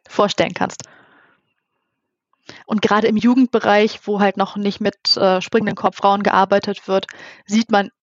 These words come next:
dann halt eher dieses Laufspiel, das Eins zu eins in der Manndeckung, ähm, oder andere Positionsabwehrformen, wo aber auch viel, viel mehr gelaufen wird.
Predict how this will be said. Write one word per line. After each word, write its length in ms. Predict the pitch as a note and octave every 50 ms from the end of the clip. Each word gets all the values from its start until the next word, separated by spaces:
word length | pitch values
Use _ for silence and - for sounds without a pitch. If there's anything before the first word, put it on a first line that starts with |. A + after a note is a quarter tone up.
| _
dann 220 | _ - G3 G3 F#3+
halt 240 | G3 - - - -
eher 160 | G3 G3 F#3+
dieses 240 | F3+ E3+ E3+ - -
Laufspiel, 460 | G3+ G#3+ A#3+ B3 - - A3+ G#3 G3
das 160 | F#3+ F#3 -
Eins 280 | - G3 F#3+ F3+ - -
zu 120 | - - -
eins 280 | - G3+ G#3+ A3 A3
in 80 | B3+ G3+
der 80 | G3 F#3+
Manndeckung, 680 | F#3+ G3 G#3 A3+ G#3+ G#3 G3+ - - A3+ G#3+ G#3+ G#3+ _ _ - - - - - - _ _ _ _ -
ähm, 420 | G3+ G3 G3 F#3+ F#3+ F#3+ F#3+ G3 - _ _ _ _ _ - - _
oder 680 | - A3 G#3+ G#3 A3+ A3 G#3+ G#3 G3+ G3+ G3+ G3+ G3 _ _ _ _ -
andere 380 | - G3 G3+ G#3 G#3+ - G3
Positionsabwehrformen, 1300 | - - G#3+ G3 F#3+ - - - - F3+ F#3 F#3+ - - - - - - F3+ - - - F3+ F3 F3+ F3+
wo 60 | G3
aber 160 | F#3+ F#3 -
auch 80 | - -
viel, 200 | - - B3+ B3
viel 160 | - B3 A3+
mehr 180 | G#3 G3+ G3 F#3+
gelaufen 420 | - F3 E3+ E3+ - - E3+ E3+
wird. 200 | E3+ E3+ - -